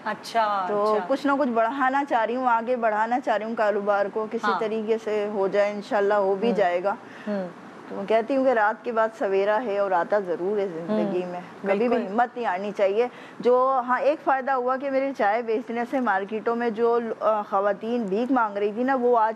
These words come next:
Speaker 2: मेहनत कर रही हैं। मैंने उनको मेहनत करते हुए देखा है।
Speaker 1: हाँ।
Speaker 2: हम्म, इससे मुझे बहुत खुशी हासिल हुई। मैं, यही मेरा मैसेज है लोगों तक, ख़वातीन तक
Speaker 1: और
Speaker 2: कि आप
Speaker 1: सारी मर्दों की मार्केट है।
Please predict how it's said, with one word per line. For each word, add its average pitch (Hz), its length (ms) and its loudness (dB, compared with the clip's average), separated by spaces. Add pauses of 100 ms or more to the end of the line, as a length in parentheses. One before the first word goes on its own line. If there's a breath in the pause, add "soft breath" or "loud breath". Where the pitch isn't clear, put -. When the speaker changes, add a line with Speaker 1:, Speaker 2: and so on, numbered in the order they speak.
Speaker 2:
मेहनत 214 380 -2
कर 196 100 -2
रही 180 200 -4
हैं। 180 80 -2
मैंने 208 180 -2
उनको 233 220 0
मेहनत 208 340 -6
करते 208 240 -4
हुए 226 140 2
देखा 202 400 -4
है। 196 140 -4
Speaker 1:
हाँ। 240 600 0
Speaker 2:
हम्म, 202 580 -4
इससे 302 280 0
मुझे 269 240 2
बहुत 208 260 0
खुशी 240 300 -2
हासिल 220 380 -2
हुई। 240 180 0
मैं, 226 300 2
यही 226 300 2
मेरा 254 280 2
मैसेज 226 360 -2
है 240 80 2
लोगों 220 300 2
तक, 226 220 -2
ख़वातीन 214 520 0
तक 240 120 0
Speaker 1:
और 240 60 2
Speaker 2:
कि 262 60 2
आप 247 100 2
Speaker 1:
सारी 269 220 0
मर्दों 254 420 0
की 302 140 -6
मार्केट 214 480 -2
है। 226 220 0